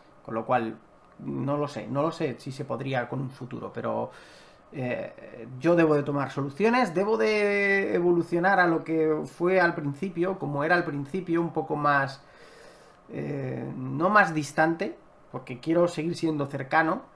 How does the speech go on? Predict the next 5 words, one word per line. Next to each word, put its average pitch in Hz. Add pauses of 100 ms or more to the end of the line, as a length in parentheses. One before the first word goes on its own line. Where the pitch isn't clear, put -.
(1200)
pero 202 (540)
más 156
frío 175 (160)
y 151
calculador 160